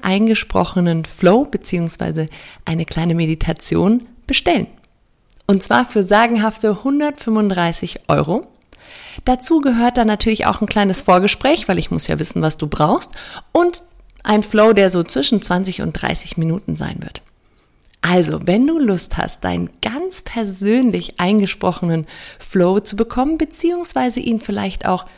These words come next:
zu verschenken oder eine Meditation zu verschenken, dann melde dich einfach bei mir. Wie gesagt, dieses Angebot gilt jetzt erstmal bis zum sechsten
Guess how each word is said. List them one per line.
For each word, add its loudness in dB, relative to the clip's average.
zu -4
verschenken -2
oder -4
eine -2
Meditation -2
zu -8
verschenken, -4
dann 2
melde 4
dich 0
einfach -4
bei 0
mir. 2
Wie 0
gesagt, 0
dieses -2
Angebot -2
gilt 2
jetzt -2
erstmal 0
bis 0
zum 0
sechsten 0